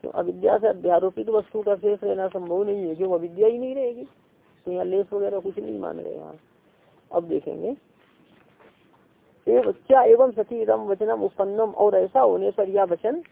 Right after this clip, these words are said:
उत्पन्नम करता है युक्ति युक्तम, और ऐसा होने पर यह वचन युक्ति युक्त होता है।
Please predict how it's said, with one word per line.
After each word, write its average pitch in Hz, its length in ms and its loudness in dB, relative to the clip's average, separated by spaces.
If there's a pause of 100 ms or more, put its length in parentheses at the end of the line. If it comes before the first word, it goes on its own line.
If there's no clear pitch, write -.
(260)
उत्पन्नम 208 520 -4
करता 202 340 0
है 113 100 0
युक्ति 92 360 -10
युक्तम, 220 460 -8 (100)
और 180 160 0
ऐसा 180 280 0
होने 190 300 2
पर 190 180 0
यह 196 160 2
वचन 185 340 -6
युक्ति 202 380 -10
युक्त - 180 -8
होता - 240 -4
है। 190 340 -4